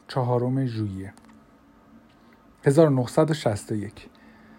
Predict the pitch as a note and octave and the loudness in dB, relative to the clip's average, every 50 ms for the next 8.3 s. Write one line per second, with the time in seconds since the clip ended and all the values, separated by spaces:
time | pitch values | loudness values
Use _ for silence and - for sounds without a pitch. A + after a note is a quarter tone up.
0 | - - - - - - - D#3 D#3 D#3+ F3 F#3+ F#3+ - F#3 D#3+ D#3 D3 C#3+ D3+ | -20 -20 -20 -20 -12 2 6 8 8 8 8 6 6 6 6 6 8 6 6 4
1 | D#3+ E3+ E3+ D#3+ - - C#3 - D3 C3+ C3 C3 C3+ C#3+ D#3 D#3+ D#3 D3 C#3 C3+ | 4 2 2 0 -2 -6 -2 0 2 2 4 4 4 6 6 6 4 4 4 4
2 | B2+ B2+ B2 B2+ B2+ C#3 C3+ B2 - - A#2+ - - C3 B2 C3 C3+ C#3 D#3 E3 | 4 4 4 4 4 4 2 2 0 -4 -8 -8 -6 -4 0 0 2 4 4 2
3 | D#3+ - - - D3 A#2+ A#2 A#2 A2+ B2+ B2 B2 B2 A#2+ A#2 A2+ A#2 A#2 A#2+ A#2+ | 2 2 -2 -4 -4 -4 -2 -2 0 2 2 2 2 2 2 2 2 2 2 0
4 | A#2+ - - - - C3+ C3 C#3 D3+ D#3+ - - C#3+ - D3+ C#3 C#3 C3+ - - | 0 -2 -6 -4 -2 0 0 0 0 -2 -4 -6 -4 -2 -2 -2 -2 -4 -4 -2
5 | C#3 C#3 C#3 - - - - - - - - - - _ - - C3 C3+ C3+ C#3+ | -2 -2 -2 -8 -16 -20 -20 -20 -20 -20 -20 -20 -20 _ -2 4 4 6 6 4
6 | D3 C#3 C#3 C#3+ C#3 C#3 - C#3+ C3 B2 B2+ C3+ D3 D3+ C#3+ C3 C3 C#3 C3+ C3+ | 2 2 0 0 -2 0 2 2 2 2 2 2 0 0 0 0 0 0 2 2
7 | B2+ B2+ B2+ B2 A#2+ - B2+ A#2+ A2 A#2+ A#2 A#2 A2 G#2+ A2+ B2+ B2+ C3 A#2+ - | 2 2 2 2 0 0 -2 0 0 0 0 0 -2 -2 -2 -2 -2 -2 -4 -2
8 | - A#2+ A#2 A2+ - - | -2 -2 -2 -2 -4 -6